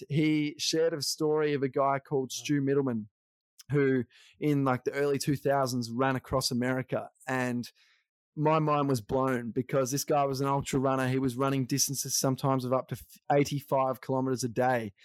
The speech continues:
Speaker 1: And I just could not f-, comprehend that. I didn't know that ultra running existed. I thought the furthest people run was a, was a marathon. I was a footballer at the time, and I'm sitting there thinking, "This bloke is a predisposed genetic freak." And, uh,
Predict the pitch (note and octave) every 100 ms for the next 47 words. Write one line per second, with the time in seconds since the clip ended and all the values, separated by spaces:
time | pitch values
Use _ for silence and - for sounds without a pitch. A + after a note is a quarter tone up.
0 | - _ - C#3 C3+ B2+ C3 - C#3 C#3
1 | - C3 - - - D#3+ E3 D#3 - -
2 | - - - D#3 D#3 C3+ D3+ D#3 C3+ B2+
3 | C3 D3 D3+ D3+ D#3 C#3+ C#3 _ _ _
4 | _ - D3+ D3 D3+ D3 C#3+ B2+ A#2 D3
5 | D#3+ - D#3 C#3+ C3+ D#3 D3 - C#3 D#3
6 | D#3 D3 - D3+ C#3+ C#3 C3+ C3 - D3+
7 | C#3+ B2 - - - - C3+ D3+ F3 E3+
8 | F3+ F3 E3+ D3 C3+ - F#3+ - F#3 F3
9 | E3+ E3 - E3 E3 D3+ D3 - E3 E3
10 | D3+ - D#3 C3+ C#3+ C3+ - - - E3+
11 | - E3 D3+ C#3+ B2+ B2+ - C#3+ C3+ -
12 | C#3 C3 B2 B2+ B2+ B2 - D3+ C3+ -
13 | - _ _ _ - C3+ C3 C3 C3 C3
14 | B2+ B2